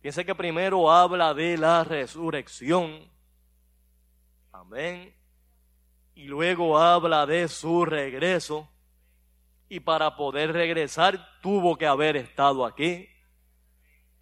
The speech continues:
Y no podemos pensar que está refiriéndose al Señor Jesús de Nazaret porque ya Él resucitó.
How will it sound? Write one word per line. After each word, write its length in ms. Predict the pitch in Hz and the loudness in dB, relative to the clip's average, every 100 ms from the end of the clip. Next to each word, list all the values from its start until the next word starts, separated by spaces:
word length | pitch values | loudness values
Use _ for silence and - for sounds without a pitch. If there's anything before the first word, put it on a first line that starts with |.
| _ _ _ _ _ _ _ _ - | _ _ _ _ _ _ _ _ -18
Y 140 | 147 | -10
no 140 | 147 | -8
podemos 440 | 147 156 170 185 185 | -4 -4 -2 -2 -4
pensar 440 | 196 165 175 220 | -4 -2 -2 -2
que 100 | 233 | -6
está 200 | 202 180 | -4 -2
refiriéndose 720 | 185 165 160 147 175 170 151 165 | -2 -4 -6 -4 -4 -4 -4 -4
al 140 | 143 | -4
Señor 420 | 151 143 143 165 | -8 -6 0 0
Jesús 380 | 156 139 156 156 | 0 -6 -6 -6
de 140 | 147 | -6
Nazaret 440 | 143 147 147 139 220 | -4 -4 -2 -2 -2
porque 300 | 233 196 165 | -4 -4 -4
ya 300 | 151 156 151 | 0 2 2
Él 160 | 156 | -2
resucitó. 760 | 147 131 143 135 135 135 180 - | -4 -6 -8 -10 -8 -4 -4 -6